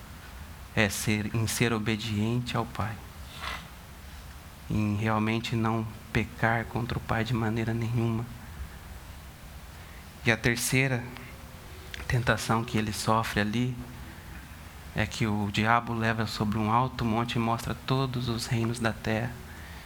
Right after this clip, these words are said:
E diz assim: "Olha, se você prostrado me adorar, eu vou te dar tudo isso aqui." O qual ele recusa drasticamente e diz: "Vai-te daqui." Né? O Senhor não estava também preocupado com o poder.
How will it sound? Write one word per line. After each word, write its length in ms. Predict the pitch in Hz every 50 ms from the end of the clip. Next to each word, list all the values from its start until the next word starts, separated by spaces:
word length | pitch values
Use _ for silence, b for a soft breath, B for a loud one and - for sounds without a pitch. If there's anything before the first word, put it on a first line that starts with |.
| B B B B B - - - - -
E 80 | 110 107
diz 160 | 110 117 110
assim: 240 | 117 113 - - 131
"Olha, 180 | 117 107 107
se 160 | 104 - - 123
você 400 | 117 120 117 - - - 131 131
prostrado 840 | 131 - - 135 123 123 - - - - 123 127 143 151 156 143 147
me 100 | 147 143
adorar, 500 | 135 131 139 135 127 117 110 104 104 - - - - B B B B B B B
eu 80 | - 110
vou 100 | 113 120
te 140 | 120 - 120
dar 160 | 117 120 120
tudo 280 | - - 139 131 127
isso 300 | 117 110 110 - - -
aqui." 260 | 104 - - - 127 123 - - - - - - B B B B B B B B B B B B B -
O 60 | -
qual 240 | 110 - - 110 110
ele 100 | 110 110
recusa 720 | 104 107 110 110 - - - 120 120 120 120 120 117 113 113 110 - - - - -
drasticamente 1000 | - 123 120 120 117 120 120 123 123 - - - 113 110 110 113 113 120 123 123
e 20 | 113
diz: 240 | 113 123 117 -
"Vai-te 460 | - - 123 113 117 131 135 - - 123
daqui." 420 | 120 120 123 123 - 123 123 120 120 - - - - - B B B B B B B B B B B B B B - -
Né? 240 | - 107 113 117 110 - -
O 60 | -
Senhor 200 | - - 117 117
não 100 | 120 120
estava 300 | 120 - 113 113 107 110
também 300 | - - 110 107 110 110
preocupado 720 | 104 - - 113 110 - 113 107 - - 110 107 110 104 120
com 120 | - - 107
o 60 | 104
poder. 520 | - - 110 104 104 107 107 107 107 110